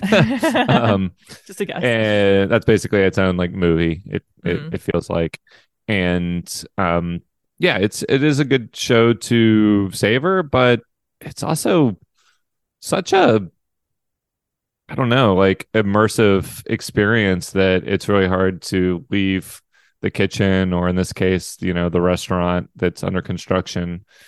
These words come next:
Speaker 2: Yeah.
Speaker 1: and take a, take a step away, 'cause the characters can't do that either. Like, they are completely
Speaker 2: Mm-hmm.
Speaker 1: dedicated to this, um, very high stress lifestyle and, and, uh, commitment. And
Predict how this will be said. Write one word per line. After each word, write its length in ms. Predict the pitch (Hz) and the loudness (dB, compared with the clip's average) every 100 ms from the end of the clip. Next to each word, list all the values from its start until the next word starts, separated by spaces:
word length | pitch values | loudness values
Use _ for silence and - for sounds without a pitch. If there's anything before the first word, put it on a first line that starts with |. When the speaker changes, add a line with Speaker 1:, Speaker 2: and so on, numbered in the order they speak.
| - | -14
Speaker 2:
Yeah. 220 | 165 175 - - 101 | -8 -6 -8 -10 -4
Speaker 1:
and 500 | 95 90 90 90 - | -2 -2 -2 -4 -4
take 200 | 95 92 | -2 0
a, 140 | 90 - | -2 -2
take 180 | 101 85 | -4 -4
a 40 | |
step 260 | 82 95 - | -2 -4 -2
away, 320 | 85 90 101 | 0 2 0
'cause 160 | 85 76 | -2 -6
the 80 | - | -6
characters 640 | - 101 - 92 - - _ _ _ | -2 -2 -2 -4 -4 -12 _ _ _
can't 220 | - 87 71 | -6 -4 0
do 100 | 87 | 0
that 200 | 82 87 | 0 0
either. 360 | 92 - - - | 0 -2 -8 -10
Like, 160 | - | -8
they 200 | - 95 | -2 2
are 200 | 90 90 | 2 0
completely 600 | 85 95 - 98 95 104 87 | -2 -6 -2 0 2 0 0
Speaker 2:
Mm-hmm. 60 | |
Speaker 1:
dedicated 760 | - 98 101 107 98 107 95 - | 0 0 0 0 2 2 0 -4
to 100 | 95 | 0
this, 420 | 98 85 - - | 0 0 -6 -6
um, 360 | 107 101 95 98 | 0 0 0 -4
very 320 | - 107 101 95 | -2 2 2 0
high 200 | 98 92 | -2 -4
stress 520 | - 104 98 - - - _ _ | 0 0 0 -2 -12 -20 _ _
lifestyle 720 | - 101 - - 98 98 98 98 | -2 0 0 -2 0 2 2 2
and, 260 | 95 95 85 | 0 -4 -6
and, 540 | 101 95 95 92 90 _ _ 76 | -4 -2 -2 -4 -8 _ _ -10
uh, 260 | 67 52 - | -8 -6 -4
commitment. 580 | 101 98 90 90 90 - _ _ _ _ - | -2 0 0 0 -2 -6 _ _ _ _ -8
And 720 | 107 95 90 90 90 - | -4 0 0 0 -4 -6